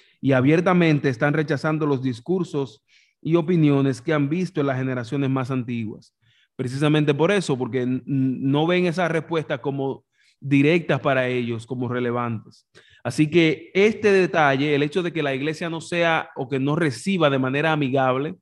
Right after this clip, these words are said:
las dudas razonables que pueda tener nuestra juventud, son así. Y a mí eso me, me,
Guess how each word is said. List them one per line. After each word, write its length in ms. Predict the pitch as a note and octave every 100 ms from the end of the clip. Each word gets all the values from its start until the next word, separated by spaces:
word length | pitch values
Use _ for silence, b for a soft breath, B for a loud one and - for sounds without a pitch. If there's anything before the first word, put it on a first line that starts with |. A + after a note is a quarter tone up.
| _ _ _ _
las 160 | C#3 B2+
dudas 200 | D3+ E3+
razonables 560 | E3 D3+ C#3 D3+ F3 D3
que 80 |
pueda 240 | C#3 D3 D#3
tener 240 | C#3+ D3+ C#3+
nuestra 340 | D#3+ E3+ E3
juventud, 560 | C#3+ D#3 D3 C#3 C3 - _ b b b b
son 280 | - D3 D3
así. 280 | B2 - B2
Y 400 | C3+ C#3 - _
a 100 | D#3
mí 300 | D3 F3+ G3+
eso 240 | G3+ F3+ F#3+
me, 420 | E3+ D3+ G2+ C#3
me, 800 | C#3+ C#3 C3+ C3 B2+ B2 B2+